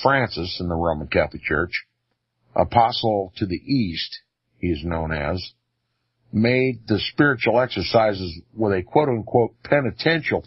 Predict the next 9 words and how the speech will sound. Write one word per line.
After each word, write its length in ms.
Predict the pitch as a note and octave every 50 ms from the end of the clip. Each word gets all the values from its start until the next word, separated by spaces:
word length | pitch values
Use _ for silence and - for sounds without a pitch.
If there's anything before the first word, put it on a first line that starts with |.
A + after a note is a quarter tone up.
| - -
fervor," 540 | D#3 E3 E3 D3 A2 F2+ C2+ G1+ - - _ _ _ _ _ _ _ _ _ _ _ _ -
says 400 | - - - G2+ F#2+ F#2+ F2 -
historian 680 | - G2+ - - - B2 A2+ A2 G#2+ F#2+ F2 E2+ E2+
Broderick 680 | D#2 D#2+ G#2+ A#2 A#2+ B2+ A2+ - D#2 D#2 D#2+ - - - -
in 300 | - G2+ F#2+ F2+ F2+ -
Origin 640 | - - A#2+ B2+ A#2+ G#2+ F#2 D#2 E2+ F2+ F2 F#2+ -
of 180 | - G2+ F2+ D#2+
the 80 | F2+ D#2+
Jesuits. 680 | D2+ G#2+ A#2 A#2 G#2 E2+ D2 D#2+ E2 F2 - - -